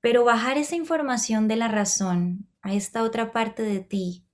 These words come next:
que es la que le cuesta irse, que es la que se apega a eso, que es la que de alguna u otra manera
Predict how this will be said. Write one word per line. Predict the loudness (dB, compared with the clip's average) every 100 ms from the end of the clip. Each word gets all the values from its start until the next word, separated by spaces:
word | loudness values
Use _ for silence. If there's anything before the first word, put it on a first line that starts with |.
| _ _ _
que | -2 0
es | -2 -6 -8
la | -4 -4 -2
que | -4
le | -4
cuesta | -2 -2 -2 -2 -2
irse, | -2 -4 -8 -14 -16 _ _ _ _ _
que | -2 2 2
es | 0 -6 -8
la | -2 -2 -2
que | -4
se | -4 -6
apega | 0 0 2 0 -2 -4
a |
eso, | -4 -4 -6 -8 _ _ _ -20 -20 _
que | 0 4 6 4
es | 2 -2
la | -2 -2
que | 0 2
de | 2
alguna | 2 4 4 4
u | 0
otra | -2
manera | -2 2 2 2 -2 -6